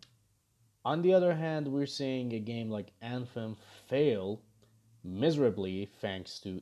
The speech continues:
E A and doing their best to get it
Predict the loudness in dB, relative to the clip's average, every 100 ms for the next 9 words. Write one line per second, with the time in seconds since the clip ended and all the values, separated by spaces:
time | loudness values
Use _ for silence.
0 | -8 -6 -4 -4 -6 -6 -10 -12 -12 -10
1 | -12 -14 -20 -20 _ _ _ _ _ _
2 | _ -6 0 0 2 0 -2 -2 -2 -2
3 | -4 -4 -4